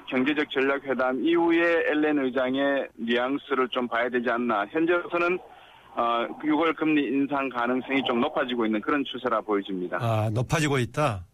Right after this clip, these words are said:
Speaker 1: 네.
Speaker 2: 네, 전에 어느 달인가 오월 달을 말씀하셨던가요? 되게 높게 보고 있지만 곽수영 박사께서는 이번은 아닌 것 같다라고 하셨던 것 같기도 한데.
Speaker 1: 예,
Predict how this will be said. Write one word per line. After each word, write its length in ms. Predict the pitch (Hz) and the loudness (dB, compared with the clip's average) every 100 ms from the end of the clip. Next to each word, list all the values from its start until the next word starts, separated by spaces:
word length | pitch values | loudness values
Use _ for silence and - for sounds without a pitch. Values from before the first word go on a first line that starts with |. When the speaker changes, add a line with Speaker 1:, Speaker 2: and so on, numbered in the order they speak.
| _ _ _ - | _ _ _ -4
Speaker 1:
네. 220 | 117 107 - | -2 -2 -6
Speaker 2:
네, 220 | 127 117 | -4 -2
전에 200 | 123 165 | 0 0
어느 180 | 165 165 | 2 2
달인가 300 | 190 226 220 | 0 0 -2
오월 240 | 156 170 | 0 0
달을 200 | 175 226 | -2 -2
말씀하셨던가요? 800 | 220 196 190 180 170 170 156 156 | 0 -2 -2 -2 -2 -4 -2 -2
되게 220 | 160 151 | -2 0
높게 320 | 143 135 - 170 | 0 -2 -2 0
보고 200 | 156 147 | 2 0
있지만 340 | 123 139 131 | 0 -2 0
곽수영 340 | 127 123 147 135 | -2 -2 -2 0
박사께서는 680 | 131 135 120 127 123 127 117 - - - | -2 -4 -2 -2 0 -2 -4 -6 -6 -6
이번은 400 | 104 98 131 190 | -2 2 2 4
아닌 220 | 160 135 | 2 2
것 80 | 143 | 0
같다라고 480 | 123 120 117 113 104 | -2 -4 -6 -6 -6
하셨던 320 | 101 123 113 | -8 -6 -6
것 80 | 104 | -6
같기도 220 | 95 104 | -8 -6
한데. 220 | 101 104 101 | -4 0 2
Speaker 1:
예, 280 | 156 139 | 2 2